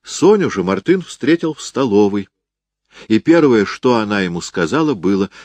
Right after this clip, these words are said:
«Я вас прощаю, потому что все швейцарцы — кретины.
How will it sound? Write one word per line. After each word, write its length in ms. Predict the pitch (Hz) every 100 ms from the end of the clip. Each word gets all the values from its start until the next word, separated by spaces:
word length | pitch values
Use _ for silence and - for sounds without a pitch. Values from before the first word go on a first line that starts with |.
| _
«Я 140 | 85 78
вас 180 | 80
прощаю, 760 | - 73 71 - 95 135 185 196 _ _ _ _ _ _ _ -
потому 340 | 92 95 101
что 340 | - 101 92 - - -
все 420 | - 104 95 101
швейцарцы — 1080 | - 87 90 98 - - 165 175 - - 87
кретины. 840 | - 113 156 _ 90 78 78 -